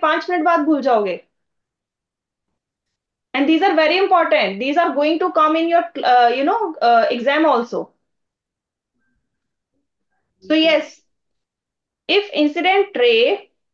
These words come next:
or light parallel to principal axis,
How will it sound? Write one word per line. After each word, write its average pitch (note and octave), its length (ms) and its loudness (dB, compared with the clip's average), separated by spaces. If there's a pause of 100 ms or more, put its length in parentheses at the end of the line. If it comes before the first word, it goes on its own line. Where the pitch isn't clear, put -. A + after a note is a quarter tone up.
(220)
or A#3+ 100 2
light A3+ 540 -2
parallel C4+ 520 2
to C#4 480 0
principal G4 600 0 (100)
axis, A3+ 800 -2